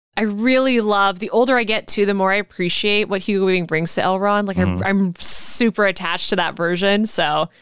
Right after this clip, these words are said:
Speaker 1: I like Robert Aramayo though, and he's proved that he can handle s-, like, fantasy stuff
Speaker 2: Yeah.
Speaker 1: and stuff with, like, a lot of mythology. So I really hope he, really hope he's good.
Speaker 2: So to finish this off,
Speaker 1: Yeah.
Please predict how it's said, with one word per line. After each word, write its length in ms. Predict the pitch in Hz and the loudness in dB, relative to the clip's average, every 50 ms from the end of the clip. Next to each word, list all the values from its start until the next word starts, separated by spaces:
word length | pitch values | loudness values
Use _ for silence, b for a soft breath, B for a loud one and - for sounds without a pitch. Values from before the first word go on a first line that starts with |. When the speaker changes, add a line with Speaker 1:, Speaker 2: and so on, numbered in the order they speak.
| b b b b b _ | b b b b b _
Speaker 1:
I 100 | - 233 | -4 0
like 280 | 247 247 247 233 233 226 | 2 2 2 2 0 2
Robert 240 | 233 214 214 202 190 | 0 2 2 2 2
Aramayo 420 | 190 180 175 175 170 160 165 165 | 2 0 0 0 0 0 0 0
though, 140 | 165 170 170 | 0 0 0
and 100 | - 175 | 0 0
he's 120 | 196 180 | -2 -2
proved 340 | - - - 247 247 247 202 | -4 -4 -2 0 0 2 0
that 80 | 220 202 | 0 0
he 100 | 208 196 | 0 -2
can 140 | 202 190 175 | -2 -2 -2
handle 280 | 190 185 180 175 185 | -2 -2 0 0 0
s-, 200 | 180 - - - | -2 -2 -4 -4
like, 140 | 190 175 - | -4 -4 -4
fantasy 500 | - - - 180 170 170 190 - - 254 | -6 -6 -4 -4 -2 -2 -2 -2 -4 -4
stuff 300 | - - 294 285 294 - | -2 0 2 2 2 2
Speaker 2:
Yeah. 100 | 143 190 | 2 0
Speaker 1:
and 140 | - 196 - | 0 -2 -2
stuff 260 | - 208 185 - - | -2 -4 -4 -2 -2
with, 140 | 202 196 - | -2 -2 0
like, 100 | 196 175 | -2 0
a 60 | 180 | 0
lot 160 | 175 175 175 | 0 -2 -2
of 40 | 170 | -4
mythology. 540 | 170 - - 165 170 175 180 175 202 208 202 | -6 -4 -2 0 2 2 0 0 0 -2 0
So 160 | - 196 170 | 0 0 0
I 120 | - 170 | 0 0
really 260 | 180 170 190 175 175 170 | 0 0 2 2 2 2
hope 240 | 170 160 151 - | 0 0 -2 -2
he, 240 | - 175 156 175 175 B B B B B B B B B B B - | -2 -2 -2 -2 -4 B B B B B B B B B B B -2
really 140 | 180 185 165 | 0 0 2
hope 160 | 170 156 - | 0 0 -2
he's 120 | - - | -4 -4
good. 200 | - - - - B B B | -4 -4 -6 -6 B B B
Speaker 2:
So 180 | - - 131 135 | -2 0 0 0
to 60 | 135 | 0
finish 260 | 135 170 175 190 185 - | 0 0 0 0 0 0
this 140 | 175 165 147 | 0 0 0
off, 420 | 123 101 92 87 104 - - - - | 0 0 0 -2 -2 -6 -8 -8 -6
Speaker 1:
Yeah. 140 | 165 139 | -6 -6